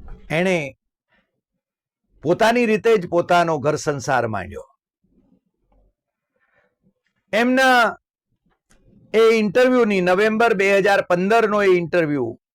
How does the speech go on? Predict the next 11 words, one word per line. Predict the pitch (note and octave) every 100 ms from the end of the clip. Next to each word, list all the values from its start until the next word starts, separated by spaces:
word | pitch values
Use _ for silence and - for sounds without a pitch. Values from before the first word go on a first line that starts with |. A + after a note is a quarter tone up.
| _ _ - - - _ _ _ _ _ - -
એ |
ઇન્ટરવ્યુમાં | A3+ A#3 G#3+ C4+ C4+ B3 A3 G#3 G3+
એ | F3+ E3
કહે | - E3+
છે | F#3 F3+ C#3+ A#2 _ _ _ _ _ _ _ _ _ _ _ _ _ _ _ _ _ _ _ -
કે | G#3+ G#3 G3+ F3 C3 _ _ _ -
"I | A3+ C#4+
remember | C4+ D4+ E4 F4 D#4 A3 F3
the | D3+ G3+
chef | - C#4 C#4+
was | A3 B3+ B3